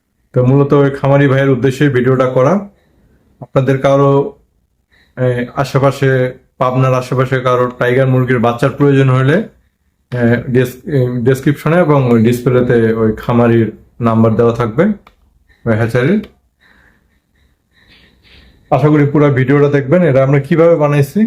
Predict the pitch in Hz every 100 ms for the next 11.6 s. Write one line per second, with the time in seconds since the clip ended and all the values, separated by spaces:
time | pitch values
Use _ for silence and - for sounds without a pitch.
0 | 185 127 127 143 127 127 117 104 101 95
1 | 98 _ _ _ _ _ _ _ _ _
2 | _ _ _ _ _ _ _ _ - 180
3 | 190 180 202 - 165 135 120 113 117 156
4 | 170 _ _ _ _ _ - 143 156 165
5 | 170 151 147 165 175 160 - 165 165 165
6 | - _ _ _ _ _ - 131 139 135
7 | 139 151 151 143 131 135 131 127 135 156
8 | - _ _ _ 113 120 127 131 127 143
9 | 131 139 - - 113 127 - 131 127 131
10 | 143 131 123 120 120 - - - 117 127
11 | - 117 113 131 127 120